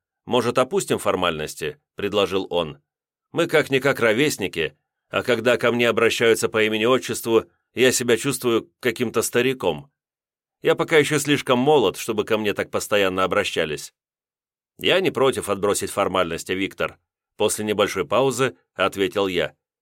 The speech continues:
Мне и самому не нравилась вот эта практика обращения к лицам дворянского происхождения, но положение, как говорится, обязывает. Мы ещё успеем так пообщаться после поступления в университет и в дальнейшей жизни. «Полностью согласен, Алексей»,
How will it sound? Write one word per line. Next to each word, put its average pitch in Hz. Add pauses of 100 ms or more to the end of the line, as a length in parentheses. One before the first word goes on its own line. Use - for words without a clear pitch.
(460)
Мне 131
и 120
самому 127
не 87
нравилась 92
вот 98
эта 87
практика 98
обращения 90
к 85
лицам 95
дворянского 90
происхождения, 92 (320)
но 151
положение, 123
как 90
говорится, 90
обязывает. 87 (880)
Мы 160
ещё 151
успеем 107
так -
пообщаться 117 (180)
после 127
поступления 110
в 92
университет 92 (200)
и 151
в 117
дальнейшей 104
жизни. 82 (920)
«Полностью 117
согласен, 110
Алексей», 90